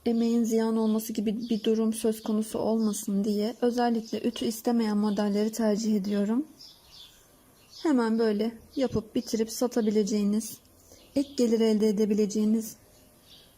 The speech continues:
sizi fazla zorlamayacak modelleri yapmaya çalışıyorum.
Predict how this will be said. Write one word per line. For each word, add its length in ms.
sizi 320
fazla 320
zorlamayacak 720
modelleri 560
yapmaya 400
çalışıyorum. 680